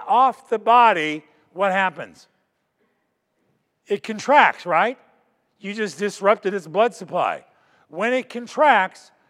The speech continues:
you just lost half of your reimbursement. If you rely on, because you're too lazy to measure it when you are doing the procedure, and I meant what I just said,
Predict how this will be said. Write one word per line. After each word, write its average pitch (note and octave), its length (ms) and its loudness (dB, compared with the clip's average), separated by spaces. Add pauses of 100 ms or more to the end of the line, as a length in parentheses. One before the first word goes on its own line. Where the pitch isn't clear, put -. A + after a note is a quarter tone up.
(120)
you D#3+ 200 -14
just G#3+ 240 -12
lost E3 400 -2
half F3+ 240 -4
of E3 80 -12
your D#3+ 180 -6
reimbursement. C#3+ 640 -12 (1800)
If E3 180 -12
you E3+ 160 -12
rely E3+ 480 0
on, D3+ 280 -4
because D#3+ 360 -10
you're C#3+ 120 -12
too A3 280 -14
lazy F3+ 800 -4 (200)
to F#3 120 -12
measure F3 560 -4
it G#2+ 280 -6 (840)
when A3 240 -2
you A3+ 120 -6
are G3+ 100 -2
doing F#3+ 240 -8
the E3 80 -14
procedure, D3+ 720 -12 (440)
and B2+ 120 -12
I B2+ 80 -6
meant F3 220 -6
what D3+ 120 -6
I C#3+ 80 -2
just C3 240 -14
said, A#2 400 -4